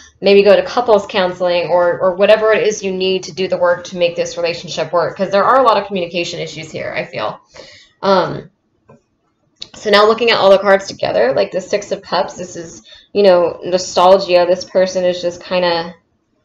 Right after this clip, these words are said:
you see her? She's just thinking about the past. She's a little, this is very sad energy. It's a very, like, bittersweet kind of love story, I feel.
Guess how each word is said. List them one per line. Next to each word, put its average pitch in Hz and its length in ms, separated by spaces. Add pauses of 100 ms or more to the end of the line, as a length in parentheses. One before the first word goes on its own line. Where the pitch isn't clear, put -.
(880)
you 196 100
see 208 200
her? 226 200
She's 196 320
just 190 600 (1400)
thinking 208 220
about 190 240
the - 80
past. 180 480
She's 185 320
a - 80
little, 190 280
this 220 180
is 339 100
very 349 220
sad 175 380
energy. 170 400
It's 175 180
a 180 80
very, 185 240
like, 185 260
bittersweet 175 600
kind 180 160
of 165 80
love 170 200
story, 170 420
I 175 80
feel. 170 540